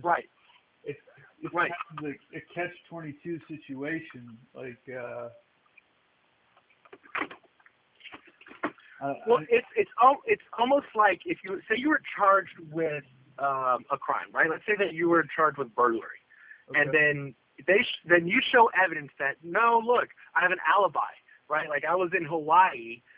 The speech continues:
Speaker 1: when you said that I was burglarizing something that happened in New Jersey." And they go, "Oh, okay, um, you've shown us evidence that substantiates the fact that you were in Hawaii. Okay, great.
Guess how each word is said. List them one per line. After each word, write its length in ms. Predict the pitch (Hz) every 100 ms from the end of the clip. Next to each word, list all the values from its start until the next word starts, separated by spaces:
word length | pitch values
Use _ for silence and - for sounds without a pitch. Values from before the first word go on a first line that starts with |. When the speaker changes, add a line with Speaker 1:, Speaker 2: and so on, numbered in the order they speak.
| _
Speaker 1:
when 180 | 143 139
you 140 | 156 170
said 160 | 170 147
that 280 | 147 143 139 -
I 100 | 139
was 140 | 143 117
burglarizing 520 | 151 156 147 135 135 -
something 460 | 131 - 135 135
that 120 | 135 131
happened 260 | 135 135
in 60 | 127
New 120 | 123
Jersey." 420 | 131 123 113 - _
And 80 | 123
they 60 | 123
go, 100 | 120
"Oh, 160 | 190 214
okay, 320 | 135 127 113 _ _ _ _ -
um, 360 | 151 147 143 131
you've 180 | 160 190
shown 200 | 240 220
us 60 | 214 -
evidence 360 | 175 170 123 139
that 120 | - 131
substantiates 560 | 135 - 165 160 147 131
the 60 |
fact 280 | 135 131 127
that 200 | 127 123 - _ _ _ _
you 160 | 123 131
were 120 | 135
in 60 | 135
Hawaii. 300 | 143 101 95 _ -
Okay, 200 | 120 120
great. 260 | 117 107